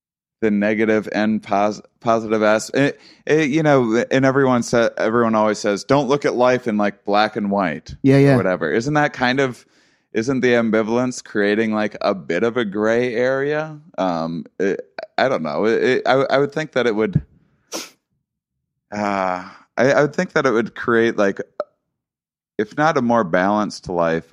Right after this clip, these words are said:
Speaker 1: a more, uh, like, mindful one, or, or maybe help you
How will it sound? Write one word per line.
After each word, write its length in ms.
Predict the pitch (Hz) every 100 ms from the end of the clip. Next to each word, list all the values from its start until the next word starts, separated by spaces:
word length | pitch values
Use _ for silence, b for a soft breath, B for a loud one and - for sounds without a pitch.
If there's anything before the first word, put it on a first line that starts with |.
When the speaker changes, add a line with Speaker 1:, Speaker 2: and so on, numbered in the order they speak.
| -
Speaker 1:
a 100 | 87
more, 760 | 87 85 85 82 80 80 82 _ _ _ _ _ _ _ _ _ -
uh, 80 | 76
like, 200 | 60 - -
mindful 680 | 98 110 110 104 - 82
one, 200 | 78 80
or, 180 | 90 92
or 200 | - 101
maybe 340 | 101 107 104 92
help 380 | 104 110 107
you 540 | 107 95 90 90 92